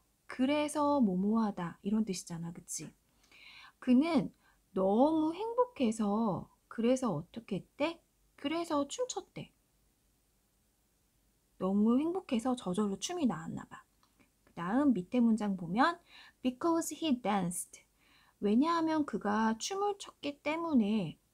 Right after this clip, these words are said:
춤을 췄더니 "He was very happy." 아주 행복해졌대. 그치? 춤을 췄기 때문에 행복한 거잖아.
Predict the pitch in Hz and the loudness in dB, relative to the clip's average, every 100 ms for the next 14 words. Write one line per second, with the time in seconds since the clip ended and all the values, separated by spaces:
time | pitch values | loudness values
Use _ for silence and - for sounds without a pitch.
0 | _ _ _ _ _ _ _ - - 349 | _ _ _ _ _ _ _ -10 -8 -4
1 | 359 359 - 285 - 190 190 208 311 508 | -4 -4 -4 -6 -6 -6 -2 0 0 -2
2 | - _ _ _ _ _ _ _ _ _ | -6 _ _ _ _ _ _ _ _ _
3 | _ - 262 240 226 226 220 175 185 240 | _ 0 2 4 2 -2 -6 -4 -2 -2
4 | 320 - 208 190 _ _ _ _ _ _ | -2 -2 -4 -4 _ _ _ _ _ _
5 | _ 175 175 226 320 359 359 277 170 - | _ -10 -6 -4 -2 -4 -4 -6 -6 -10
6 | - - _ _ _ _ - 180 - _ | -20 -20 _ _ _ _ -12 -10 -10 _
7 | _ _ _ - - - - 415 415 415 | _ _ _ -20 -20 -8 -4 0 0 -2
8 | - 339 - 339 359 359 339 320 320 320 | -6 -10 -6 -4 -2 -2 0 -2 -2 -2
9 | 320 320 330 - 254 214 185 175 185 254 | -2 -4 -4 0 2 2 0 -4 0 2
10 | 294 - | 2 0